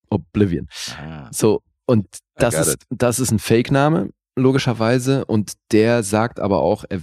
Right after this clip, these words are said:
Speaker 1: tritt im Fernsehen, selbst im Fernsehen tritt er nur via Fernsehen auf, weil er der Meinung ist, dass Fernsehen irgendwann die Realität ablösen will, wird.
Speaker 2: Mhm.
Speaker 1: Und was damit dranhängt,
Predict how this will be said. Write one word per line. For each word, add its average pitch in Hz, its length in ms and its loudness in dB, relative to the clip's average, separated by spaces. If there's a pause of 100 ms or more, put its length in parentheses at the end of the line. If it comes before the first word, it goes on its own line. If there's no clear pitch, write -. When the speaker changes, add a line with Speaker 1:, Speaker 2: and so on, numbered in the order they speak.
Speaker 1:
tritt - 400 -2
im 95 140 -6
Fernsehen, 104 640 2
selbst - 320 0
im 98 80 -2
Fernsehen 117 480 0
tritt - 240 -6
er 98 80 -4
nur 98 280 0
via 98 220 -2
Fernsehen 87 640 -2
auf, - 460 -8
weil 95 260 0
er 110 240 2
der 101 120 2
Meinung 98 380 0
ist, - 280 -6
dass - 160 -6
Fernsehen 95 520 0
irgendwann 87 400 -2
die 76 120 -8
Realität 73 580 -4
ablösen - 460 -8
will, - 140 -18 (440)
wird. - 260 -6 (520)
Speaker 2:
Mhm. 67 280 -10 (2250)
Speaker 1:
Und 98 440 0
was 98 460 -4
damit 123 500 2
dranhängt, 92 720 0